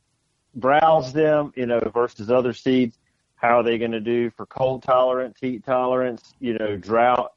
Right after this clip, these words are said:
and, and all the things that go into what we, what we're watching when we test all these seeds. And, um, and it's not, you know, it, it's just something that guys are, are, it's becoming more and more popular.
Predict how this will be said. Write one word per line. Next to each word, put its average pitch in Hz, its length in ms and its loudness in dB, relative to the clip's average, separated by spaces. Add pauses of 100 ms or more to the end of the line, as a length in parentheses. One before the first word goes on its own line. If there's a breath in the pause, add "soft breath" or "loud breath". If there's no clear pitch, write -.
and, 120 220 -8
and 120 120 -2
all 123 180 2
the 120 100 -6
things 123 300 -4
that 110 120 -8
go 117 200 0
into 117 180 -2
what 120 220 -2
we, 110 220 -8
what 127 220 -2
we're 107 120 -4
watching 113 420 -4
when 107 140 -8
we 104 80 -6
test 123 380 -2
all 104 160 2
these 101 200 -4
seeds. 120 400 0 (540)
And, 117 400 4
um, 107 480 0 (640 loud breath)
and 160 120 2
it's 160 160 -2
not, 185 220 -4
you 170 80 0
know, 147 120 2
it, 143 360 -2
it's 151 200 -2
just 156 260 -4
something 160 400 0
that 123 280 0
guys 139 480 0
are, 110 260 0 (400)
are, 117 580 0 (560)
it's - 160 -4
becoming 156 460 2
more 135 160 6
and 127 80 2
more 120 160 2
popular. 107 800 -2